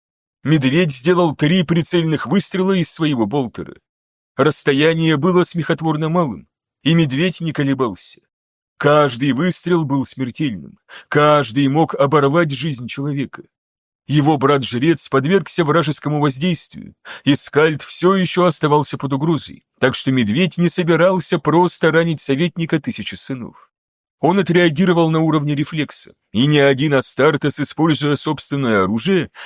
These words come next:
в такой ситуации не допустил бы промаха. Хафсер, перекатываясь по полу, ощущал,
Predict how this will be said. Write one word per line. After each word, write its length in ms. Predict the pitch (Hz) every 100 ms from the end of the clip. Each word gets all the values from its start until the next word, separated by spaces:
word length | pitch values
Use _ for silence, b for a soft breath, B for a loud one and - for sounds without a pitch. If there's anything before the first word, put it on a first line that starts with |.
| B
в 60 |
такой 320 | - 160 202 180
ситуации 640 | 160 139 185 202 - 185
не 120 | 185
допустил 640 | 180 185 185 - - 175 123
бы 100 | 104
промаха. 540 | 147 143 95 - - _ _ _ _ _ _
Хафсер, 580 | - 143 127 - 156 147
перекатываясь 720 | 151 139 135 151 143 143 131
по 140 | - 113
полу, 320 | 143 151 151
ощущал, 680 | 123 - 110 - 147 165